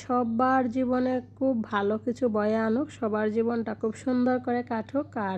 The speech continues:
সেই সাথে আমাদেরও যাতে খুব ভালো কাটে সেটাই প্রার্থনা করি। তো এটা ছিল নববর্ষের দিন সকালে, এখন বাজে সকাল সাড়ে ছয়টা। তো দেখলেনই তেমন কোনো মানুষ নাই, এটা তো কালকে রাত্রে এতটুকু সাজায় রাখছিল, এতটুকুই আছে। তো ভাবলাম এখন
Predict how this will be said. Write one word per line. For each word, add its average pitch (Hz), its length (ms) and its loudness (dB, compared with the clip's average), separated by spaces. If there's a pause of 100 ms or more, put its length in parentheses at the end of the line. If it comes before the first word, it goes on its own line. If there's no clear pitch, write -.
সেই 214 200 0
সাথে 226 200 -2
আমাদেরও 214 440 0
যাতে 247 280 -2
খুব 247 100 4 (120)
ভালো 202 160 0 (100)
কাটে 220 300 -2
সেটাই 226 340 -2
প্রার্থনা 214 400 -4 (120)
করি। 214 200 2 (600)
তো - 100 2
এটা 302 160 6 (120)
ছিল 311 100 4 (140)
নববর্ষের 294 640 2
দিন 247 140 0 (120)
সকালে, 240 340 2 (100)
এখন 247 140 -2 (100)
বাজে 196 300 0
সকাল 247 200 0 (100)
সাড়ে 247 280 0
ছয়টা। 233 320 0 (120)
তো 269 40 0 (140)
দেখলেনই 240 480 2
তেমন 226 200 2 (100)
কোনো 233 160 2 (100)
মানুষ 220 240 0 (160)
নাই, 226 120 0 (160)
এটা 233 140 0 (100)
তো 254 40 -6 (120)
কালকে 233 300 -2
রাত্রে 240 280 -4
এতটুকু 233 320 -4 (120)
সাজায় 247 360 4
রাখছিল, 240 300 0 (120)
এতটুকুই 247 380 -2 (120)
আছে। 202 160 -6 (100)
তো 285 40 0 (100)
ভাবলাম 208 320 2 (560)
এখন 254 160 6